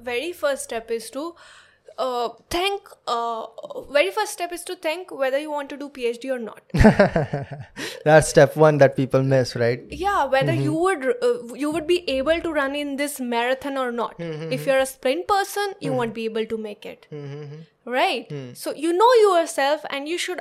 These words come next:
Speaker 1: ask yourself that question. And if you think you can do it,
Speaker 2: Mm-hmm.
Speaker 1: you sh-, uh, you should go ahead with the further steps, which
Speaker 2: Mm-hmm.
Speaker 1: I'm going to just point it, uh,
Speaker 2: <laughs> Yeah.
Speaker 1: down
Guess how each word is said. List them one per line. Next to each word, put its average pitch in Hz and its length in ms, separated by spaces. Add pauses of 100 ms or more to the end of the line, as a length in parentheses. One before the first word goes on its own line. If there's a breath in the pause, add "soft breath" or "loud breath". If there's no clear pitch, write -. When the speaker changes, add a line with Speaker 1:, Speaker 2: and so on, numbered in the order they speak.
Speaker 1:
ask - 580
yourself 226 720
that 214 260
question. 254 540 (380 loud breath)
And 269 520 (120)
if 294 100
you 392 80
think 392 320
you 370 100
can 349 240
do 349 160
it, 427 220 (340)
Speaker 2:
Mm-hmm. 143 200
Speaker 1:
you 277 220
sh-, - 280 (100)
uh, 247 40
you 254 260
should 269 360
go 233 240
ahead 226 320
with 214 200
the 220 260 (180 loud breath)
further 226 340
steps, 226 500 (160)
which 139 200
Speaker 2:
Mm-hmm. 143 140
Speaker 1:
I'm 226 160
going 220 240
to 233 100
just 220 380 (320 soft breath)
point 247 260
it, 220 80 (180)
uh, 214 180
Speaker 2:
<laughs> 190 40
Yeah. 151 220
Speaker 1:
down 220 240